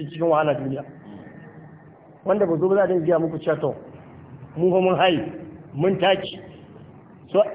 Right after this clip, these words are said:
saura ku Allah kawo. Shi da zaka musulmi na ta fatan Allah sa da ya yi shahada. Ka duba Khalid bin Walid.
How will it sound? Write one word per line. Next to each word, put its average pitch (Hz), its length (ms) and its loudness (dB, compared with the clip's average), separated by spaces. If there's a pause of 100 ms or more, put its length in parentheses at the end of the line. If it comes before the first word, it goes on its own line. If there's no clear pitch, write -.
saura 208 300 6
ku 208 120 -4
Allah 214 300 2
kawo. 208 300 6 (1120)
Shi 349 160 4
da 349 60 8 (120)
zaka 233 100 4
musulmi 208 400 2
na 208 100 6
ta 196 320 4 (720)
fatan 208 360 2
Allah 208 280 2
sa 190 100 4
da 190 120 4
ya 180 180 2
yi 170 160 2
shahada. 156 400 0 (800)
Ka 165 80 0
duba 214 180 2
Khalid 190 300 2
bin 165 140 0
Walid. 139 220 0